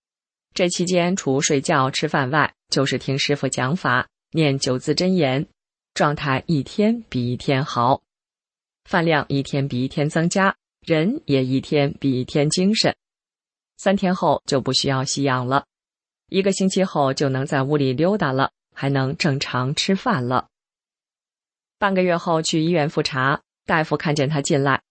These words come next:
就站起来给他鼓掌。当时这个大夫正给几个实习生讲课，他说，“这位就是前几天我给你们讲的那个重患者，你们看现在。”这几个实习生也同时鼓起掌来，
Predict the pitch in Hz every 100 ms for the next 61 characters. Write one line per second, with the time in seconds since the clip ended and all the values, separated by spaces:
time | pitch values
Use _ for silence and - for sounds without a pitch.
0 | - 156 131 160 135 - 131 139 123 143
1 | 143 143 - 123 - _ _ _ _ _
2 | _ _ _ 220 226 190 185 165 165 143
3 | - 131 139 147 139 151 139 131 135 131
4 | - 143 143 143 131 127 - 196 - _
5 | _ _ _ _ _ - 147 160 - _
6 | _ _ _ _ _ - 240 220 220 214
7 | 196 175 196 170 180 156 - 160 170 156
8 | 143 160 160 127 143 139 147 139 185 143
9 | - 160 131 131 131 - _ _ _ -
10 | 175 196 185 151 165 196 170 208 165 -
11 | - _ _ _ _ _ _ _ _ _
12 | _ - 180 165 135 147 139 147 156 185
13 | 196 135 - 135 208 - 131 131 135 143
14 | 143 139 123 123 127 135